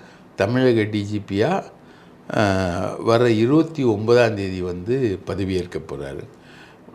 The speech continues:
எல்லாரும் பத்திரிகையாளர்களுக்கே இன்னைக்கு டி ஜி பி ஒ-, ஒரு பிரி உபச்சார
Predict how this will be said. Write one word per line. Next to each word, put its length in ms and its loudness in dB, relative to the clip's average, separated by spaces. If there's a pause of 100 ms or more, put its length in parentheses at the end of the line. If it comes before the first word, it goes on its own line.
எல்லாரும் 840 4
பத்திரிகையாளர்களுக்கே 1080 2
இன்னைக்கு 360 -2
டி 140 -2
ஜி 140 -2
பி 160 -2
ஒ-, 540 0
ஒரு 240 -4
பிரி 260 0
உபச்சார 800 0